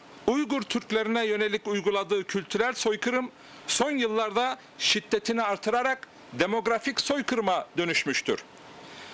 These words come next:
Hem konsantrasyon kamplarındaki insanların maruz kaldığı şiddeti hem de kamp dışında hayatın her alanını kuşatarak devam eden demografik soykırımı gündemde tutmak ve buna en kararlı bir biçimde,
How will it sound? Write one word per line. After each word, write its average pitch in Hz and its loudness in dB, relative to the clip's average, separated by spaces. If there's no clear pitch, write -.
Hem 277 2
konsantrasyon 233 2
kamplarındaki 214 0
insanların 208 0
maruz 180 0
kaldığı 214 0
şiddeti 202 0
hem 247 2
de 254 2
kamp 285 0
dışında 220 2
hayatın 226 0
her 269 2
alanını 233 0
kuşatarak 240 -2
devam 247 2
eden 220 0
demografik 214 0
soykırımı 233 0
gündemde 202 -2
tutmak 247 -4
ve 190 2
buna 233 2
en 277 2
kararlı 226 2
bir 208 0
biçimde, 196 0